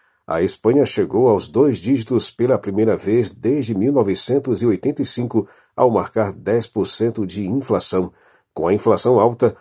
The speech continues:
o Banco Central Europeu pode determinar a primeira subida da taxa de juros no bloco em onze anos na próxima quinta-feira, dia vinte e um.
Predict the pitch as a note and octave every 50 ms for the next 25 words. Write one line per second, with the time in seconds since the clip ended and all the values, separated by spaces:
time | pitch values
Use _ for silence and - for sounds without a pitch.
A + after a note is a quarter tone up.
0 | _ _ - - F2+ D2+ C#2 F#2 G#2 G#2 A#2 A#2 G2 - A2 F#2+ - G2 G#2 G#2
1 | G#2 G2+ F#2 F2+ F#2+ A2+ B2 B2+ A#2+ - - G2+ G2+ G#2 G#2 G#2 G2 F#2+ - F2
2 | - G2 G2+ G2 G2 G2 F#2+ G2+ G2 A2+ G2+ G#2 G2+ E2+ F2+ F#2 F#2 F#2 - -
3 | _ - G#2 G2+ - - F#2+ F#2 E2 E2 E2 G#2 C3+ C#3 C3 A2 - - G#2+ D#2+
4 | - G2 A2 A#2 A2 A2 F#2+ G2 F2+ - - _ - A2+ A#2+ - B2 A2 A2 A2
5 | F2+ D#2+ F#2 G2 G2+ G2 G2+ F#2+ F2+ G2+ G#2+ G#2 E2+ D2 E2+ F2+ F#2+ G2+ G2 -
6 | G#2+ F#2+ - A#2 A2+ G#2+ G#2 F2+ E2+ G#2+ C#3 D3+ C#3+ A#2 C3 A2 F#2+ G2 G#2+ G#2+
7 | G2 F2 G2+ F#2+ E2+ - - F#2+ G#2 G#2 - - G2 F#2 E2+ - - - - D3
8 | E3 - - C3 B2+ - G2 F#2+ F#2+ F#2+ F#2 - - _ _ _ _ - G2+ -
9 | F2+ F#2 E2+ D2 C#2 C2 - A#2+ B2+ B2 - - - - -